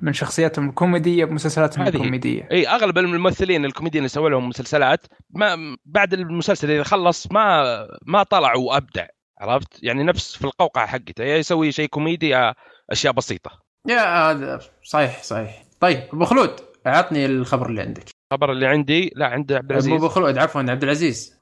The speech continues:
Speaker 1: آه، آه، أهلين. عندنا الممثلة، وعلى طاري الكوميديا اللي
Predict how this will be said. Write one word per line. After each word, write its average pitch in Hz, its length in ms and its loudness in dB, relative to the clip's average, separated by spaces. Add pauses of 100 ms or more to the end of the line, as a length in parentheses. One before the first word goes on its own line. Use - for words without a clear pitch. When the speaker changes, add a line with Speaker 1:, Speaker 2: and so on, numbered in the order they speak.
(160)
Speaker 1:
آه، 143 60 2
آه، 147 920 0
أهلين. 139 380 0
عندنا 185 600 2
الممثلة، 175 680 0 (360)
وعلى 180 320 2
طاري 190 260 2
الكوميديا 156 960 0 (320)
اللي 139 500 -6